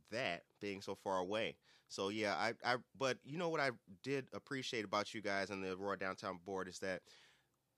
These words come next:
the quickness and the fluidity that you guys were able to switch to virtual and keep it going. I really, I really like that, and I really respect that. I mean, you, 'cause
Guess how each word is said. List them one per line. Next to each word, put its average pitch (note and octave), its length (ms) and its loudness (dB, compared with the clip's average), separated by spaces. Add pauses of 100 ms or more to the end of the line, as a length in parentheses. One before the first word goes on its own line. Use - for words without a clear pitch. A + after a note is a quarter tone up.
(240)
the A#2 360 -2 (320)
quickness C3+ 920 0
and G2 140 -4
the F#2 60 -6
fluidity G#2 720 -4 (140)
that - 160 -8
you A#2 60 -6
guys G2+ 320 0
were F#2+ 160 -8
able G2+ 300 -2
to F2+ 380 -2 (1400)
switch - 420 0
to B2 120 -2
virtual G2 640 -2 (440)
and G2+ 160 -2
keep - 280 -2
it F2 140 -6
going. F2+ 320 -2 (180)
I A2+ 120 8 (140)
really, D3+ 380 0 (520)
I G#2+ 60 4
really A2+ 280 2
like A2 340 2
that, F2 180 0
and F#2 80 -2
I F#2 40 0
really G2+ 260 0
respect F#2 500 -4
that. D#2 200 -4
I F2+ 80 -4
mean, F#2+ 160 -4
you, G#2 100 -4 (120)
'cause A2 380 -4